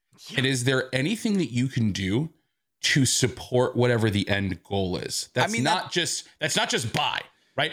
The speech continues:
Speaker 2: So i-, if
Speaker 3: Okay.
Speaker 2: I gave an example here,
Speaker 3: Okay.
Speaker 2: let's say you're a, you're a, let's say you're a, uh, re-, uh, uh, retail e-commerce.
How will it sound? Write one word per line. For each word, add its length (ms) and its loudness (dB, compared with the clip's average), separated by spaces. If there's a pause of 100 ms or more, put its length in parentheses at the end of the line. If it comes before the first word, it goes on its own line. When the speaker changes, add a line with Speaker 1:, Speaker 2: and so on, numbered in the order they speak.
Speaker 2:
So 200 0
i-, 260 2
if 100 0
Speaker 3:
Okay. 20 -2
Speaker 2:
I 100 2
gave 200 -2
an 80 0
example 380 0
here, 320 0 (360)
Speaker 3:
Okay. 160 -4
Speaker 2:
let's 200 0
say 160 0
you're 320 2
a, 280 2 (100)
you're 260 4
a, 200 0 (340)
let's 180 0
say 100 2
you're 220 4
a, 260 2
uh, 680 2 (400)
re-, 420 2
uh, 460 4 (160)
uh, 260 2 (420)
retail 680 2
e-commerce. 640 -2